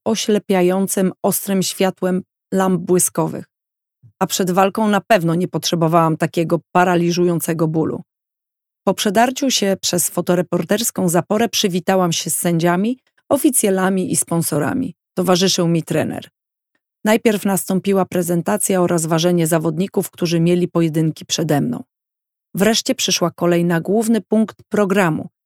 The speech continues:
czyli na uczestniczki walki wieczoru. Kątem oka widziałam przeciwniczkę, ale z przywitaniem poczekałam do ważenia. Weszłam na wagę w t-shircie. Nie miałam potrzeby paradować przed bandą fotoreporterów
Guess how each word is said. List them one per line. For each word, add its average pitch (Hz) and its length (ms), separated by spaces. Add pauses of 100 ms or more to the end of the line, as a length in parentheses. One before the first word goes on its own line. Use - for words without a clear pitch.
(180)
czyli 185 240
na 180 220
uczestniczki - 920 (120)
walki 160 440
wieczoru. - 480 (720)
Kątem 277 440
oka 170 260
widziałam 165 420
przeciwniczkę, 175 800 (380)
ale 196 380
z - 120
przywitaniem 208 800
poczekałam 190 580
do 160 100
ważenia. 147 420 (920)
Weszłam 196 460
na 175 120
wagę 175 280
w - 80
t-shircie. - 640 (840)
Nie 320 120
miałam 233 320
potrzeby 196 400
paradować 175 540
przed 175 220
bandą 220 400
fotoreporterów 175 1000